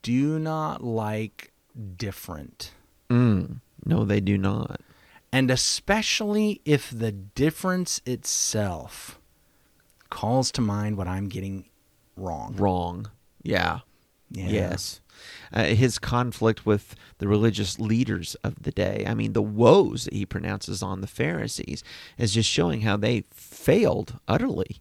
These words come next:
Speaker 2: uh, even in this keeping of law and walking with righteousness, that they were just sure they were the only ones doing right.
Speaker 1: You know, look, I don't even like people who are productive because they don't watch much T V. <laughs> You know, I look at those people and I am just like,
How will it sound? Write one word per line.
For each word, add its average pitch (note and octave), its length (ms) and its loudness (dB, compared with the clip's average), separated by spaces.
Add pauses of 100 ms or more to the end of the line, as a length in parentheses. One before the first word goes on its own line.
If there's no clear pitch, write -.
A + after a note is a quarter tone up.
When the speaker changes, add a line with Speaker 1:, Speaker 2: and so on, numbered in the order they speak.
(460)
Speaker 2:
uh, - 100 -6
even A2+ 320 0
in A#2+ 160 0
this G#2+ 200 0
keeping C3+ 480 2
of G2 120 -4
law A#2 380 4
and G2+ 160 -2
walking A2 400 2
with F2+ 140 -2
righteousness, G#2+ 800 0 (340)
that A2 280 0
they B2 160 8
were A2 120 4
just A#2+ 240 0
sure F#3+ 240 -2
they D3+ 140 2
were A#3 160 -2
the A2 80 2
only D#3+ 240 0
ones F#3 200 -4
doing A3+ 220 -4
right. C4+ 320 -8 (200)
Speaker 1:
You B3 100 4
know, A#3+ 100 8
look, G3+ 320 4
I A3+ 120 2
don't D#4+ 140 0
even F#3 220 4
like B2 240 2
people D3+ 360 0
who B2 100 2
are G#2+ 80 2
productive A2+ 580 -4
because A2 280 -2
they G#2 100 -2
don't A2 180 -2
watch A2 260 -2
much G#2 200 -6
T A2 200 -6
V. G#2 280 -8 (420)
<laughs> - 80 10 (1160)
You F3+ 120 4
know, G3+ 520 4
I A3+ 160 2
look A3 180 2
at G#3+ 140 2
those G3 240 2
people G3 920 2
and C#3 220 0
I D#3+ 220 0
am D3+ 240 2
just C#3 240 -4
like, B2+ 360 -4